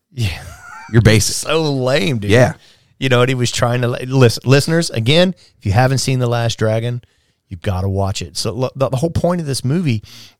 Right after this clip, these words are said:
Speaker 1: is that Bruce Leroy is being trained by his master to achieve the glow.
Speaker 2: Yes.
Speaker 1: 'Cause when one glows, they've reached the ultimate level of enlightenment.
Speaker 2: Yeah. It's like, it's like reaching nirvana.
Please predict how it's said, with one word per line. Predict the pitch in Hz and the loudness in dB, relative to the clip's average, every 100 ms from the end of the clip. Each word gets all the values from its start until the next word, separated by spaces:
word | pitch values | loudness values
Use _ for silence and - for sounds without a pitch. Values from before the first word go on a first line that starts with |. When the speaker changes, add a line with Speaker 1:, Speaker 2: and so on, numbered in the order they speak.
| - | -4
Speaker 1:
is | 127 | 0
that | 127 110 | 0 2
Bruce | 127 165 - | 0 0 0
Leroy | 135 143 110 95 92 - _ _ - | -2 0 0 0 -2 -8 _ _ -10
is | 113 | -4
being | 117 110 | -2 -2
trained | - 127 127 131 120 | -2 -4 -2 -2 -2
by | 117 | 0
his | 104 92 | 0 0
master | 104 160 147 - 87 90 _ _ _ _ _ - - | 2 2 0 -4 -8 -10 _ _ _ _ _ -20 -4
to | - 147 | -2 -2
achieve | 123 - - 143 151 139 151 | -2 -4 -2 -4 -6 -8 -14
the | 127 107 | -6 -6
glow. | 95 110 101 110 101 78 - _ _ | -4 -8 -4 -2 -2 -6 -18 _ _
Speaker 2:
Yes. | - 73 | -10 -4
Speaker 1:
'Cause | 120 104 | -2 0
when | 107 107 104 | -2 -2 2
one | 127 160 160 | 2 2 0
glows, | 143 185 208 226 226 - - _ _ - | 4 6 6 4 0 -8 -12 _ _ -4
they've | 120 107 | -2 0
reached | 123 123 - | -2 -2 -4
the | 110 - - | -6 -4 -2
ultimate | 135 147 156 156 - | -2 -2 -4 -6 -4
level | 131 120 120 120 - | -2 0 0 -2 0
of | 113 104 - - | 0 0 -4 -6
enlightenment. | 101 90 98 117 87 78 - | -4 -4 -6 -8 -18 -20 -4
Speaker 2:
Yeah. | 85 76 - _ _ _ | 0 0 -4 _ _ _
It's | - | 2
like, | 107 - | 2 2
it's | 107 | 2
like | 110 107 | 4 4
reaching | 113 107 | 4 6
nirvana. | 92 82 87 73 | 4 4 2 0